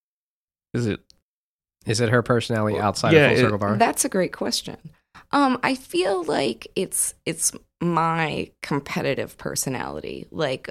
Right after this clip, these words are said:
Speaker 3: I, if I was watching a Met game, I'd be yelling stuff at the, the television. Or, I mean, I think I have a lot of opinions anyway. Um,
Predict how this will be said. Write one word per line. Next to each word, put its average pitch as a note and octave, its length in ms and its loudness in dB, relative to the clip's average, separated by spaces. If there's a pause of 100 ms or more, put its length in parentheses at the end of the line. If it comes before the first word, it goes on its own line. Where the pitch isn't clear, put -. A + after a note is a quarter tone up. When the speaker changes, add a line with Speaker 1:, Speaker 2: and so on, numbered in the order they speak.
(120)
Speaker 3:
I, D3 320 -2
if D3 140 -4
I D3+ 140 2
was D3+ 140 0
watching C#3 300 -2
a A#2+ 40 -4
Met B2 260 -2
game, G2+ 480 -8
I'd A#2 180 -6
be A2+ 420 -4
yelling A#2+ 460 -2
stuff A#2+ 380 -4
at - 120 -12
the, - 320 -8
the - 240 -8
television. G#2+ 680 -6
Or, - 240 -4
I - 100 -4
mean, F3+ 320 0 (680)
I - 40 4
think D4 200 -2
I C#4+ 80 4
have F3 180 2
a E3+ 60 0
lot D3 160 2
of D3 100 -2
opinions B2+ 460 -4
anyway. F3 580 0 (380)
Um, C3 400 -2